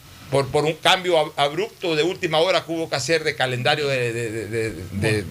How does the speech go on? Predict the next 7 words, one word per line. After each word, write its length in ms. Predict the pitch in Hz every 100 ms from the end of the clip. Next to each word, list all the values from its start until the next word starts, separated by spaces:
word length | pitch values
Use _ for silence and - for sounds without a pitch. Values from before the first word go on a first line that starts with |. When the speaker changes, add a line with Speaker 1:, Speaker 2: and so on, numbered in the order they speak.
| - -
Speaker 1:
del 160 | 104 107
mismo 240 | 135 147
calendario 500 | 151 131 127 147 147
del, 340 | 131 117 107 104
del, 200 | 113 104
del 200 | 117 113
torneo, 440 | 135 143 190 180